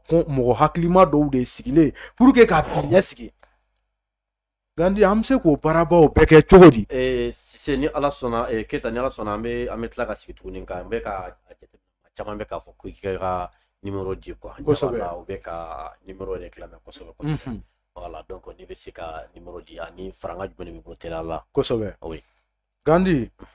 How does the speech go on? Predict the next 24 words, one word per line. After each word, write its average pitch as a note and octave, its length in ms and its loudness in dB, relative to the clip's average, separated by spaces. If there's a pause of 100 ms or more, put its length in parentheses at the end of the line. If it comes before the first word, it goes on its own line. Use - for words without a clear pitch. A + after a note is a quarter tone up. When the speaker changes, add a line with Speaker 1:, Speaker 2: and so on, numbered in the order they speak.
(520)
Speaker 1:
euh, A#2 460 -6
faranga C3 400 2
min D3+ 200 2
bɛ B2 120 0
n A#2 80 -2
bolo. G#2+ 280 -4
Speaker 2:
Oui. F#2+ 300 -4 (1040)
Speaker 1:
N A2+ 60 -6
bɛ C3 360 6
i D3+ 120 -4
fo. G#2 340 -10 (140)
Speaker 2:
Oui. F#2 260 -10 (260)
Speaker 1:
An D3 160 0
kɔrɔkɛ, A2+ 540 0 (100)
a G#2+ 100 -8
ye G#2+ 100 -4
Speaker 2:
Mhm. G#2+ 80 -8
Speaker 1:
kuma C3+ 200 0
dɔ C3+ 260 -2
fɔ, A2+ 260 -6
n'o C3 160 0
ye A#2+ 360 -2
Asimi A#2 360 -8
ye, F#2 160 -10